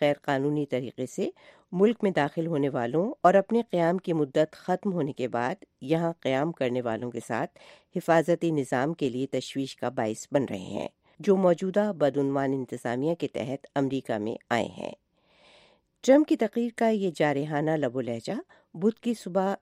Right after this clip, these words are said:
میکسیکو سٹی میں میکسیکو کے صدر کے ساتھ مشترکہ پریس کانفرنس میں ان کے منکسر انداز سے بالکل برعکس تھا۔ ٹرمپ نے نامہ نگاروں کو بتایا کہ ان کے اور میکسیکو کے صدر کے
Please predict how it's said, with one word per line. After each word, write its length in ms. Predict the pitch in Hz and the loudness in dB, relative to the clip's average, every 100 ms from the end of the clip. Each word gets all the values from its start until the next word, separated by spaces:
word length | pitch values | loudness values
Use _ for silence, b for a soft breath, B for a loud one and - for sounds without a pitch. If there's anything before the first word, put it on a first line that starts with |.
| - | 2
میکسیکو 500 | 151 - 185 - 160 | 2 2 -10 -4 -6
سٹی 340 | - 151 117 | -4 -8 -6
میں 180 | 127 233 - b b - | -6 -6 -10 b b 2
میکسیکو 500 | 180 - - 214 214 | 2 2 -6 -4 -2
کے 120 | 190 | -4
صدر 380 | - 170 160 180 | -4 -2 0 -2
کے 140 | - 190 | -6 -6
ساتھ 400 | 175 160 165 _ - | -2 -2 -4 _ -8
مشترکہ 540 | 151 - 151 143 151 139 | -6 -2 -2 0 -2 -6
پریس 240 | - 117 - | -2 -4 -4
کانفرنس 580 | 123 113 107 127 139 175 | -4 -4 -4 -6 -4 -4
میں 160 | 208 - b b b - | -4 -6 b b b 0
ان 160 | 190 | 0
کے 380 | 190 196 202 202 - - | 0 0 2 2 -2 -4
منکسر 560 | 165 196 - 165 170 147 | -2 0 -2 -4 0 0
انداز 440 | 131 120 104 - | -2 -4 -6 -8
سے 120 | - 311 _ | -10 -12 _
بالکل 400 | 147 160 - 131 - - | -2 -2 -2 -6 -6 -6
برعکس 420 | 135 104 - - | -4 -4 -8 -14
تھا۔ 140 | 113 - _ b b b b b b _ | -12 -12 _ b b b b b b _
ٹرمپ 320 | - 226 247 277 | 2 2 2 2
نے 80 | |
نامہ 200 | 254 190 | 4 4
نگاروں 360 | 185 175 170 196 | 2 2 0 0
کو 60 | 196 | -2
بتایا 420 | 196 180 175 185 | -2 2 2 0
کہ 160 | - | 2
ان 140 | 165 151 | 2 2
کے 220 | - 165 | 0 4
اور 140 | 156 | 4
میکسیکو 520 | 135 135 - 143 147 151 | 4 0 -4 -8 -2 -2
کے 120 | 143 | -2
صدر 380 | - 156 151 175 | -6 -2 -2 -2
کے 180 | - | -6